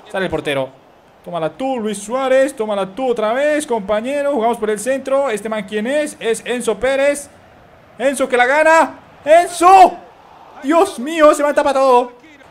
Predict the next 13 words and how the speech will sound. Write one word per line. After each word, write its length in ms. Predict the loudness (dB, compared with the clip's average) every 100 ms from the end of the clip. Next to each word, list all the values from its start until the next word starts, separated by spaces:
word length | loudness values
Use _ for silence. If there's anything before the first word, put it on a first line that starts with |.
| -12
Partido 340 | -8 -8 -4 -4
está 160 | -2
jugando 460 | -2 -2 2 2 2
a 100 | -2
un 220 | 0 0
ritmo 600 | -4 -4 -2 2 2 2 -12 -10
frenético, 640 | -4 -2 -2 -4 -6 -6 -2
la 100 | -2
verdad. 300 | -2 -4 -4 -6 -12 -16 -16 -18 -18 -16
<laughs> 680 | -14 -14 -16 -20 -20 -20 -8
Ay, 260 | -6 -4
Sturridge, 500 | -8 -8 -10 -8 -8
Sturridge. 600 | -8 -6 -4 -2 -4 -8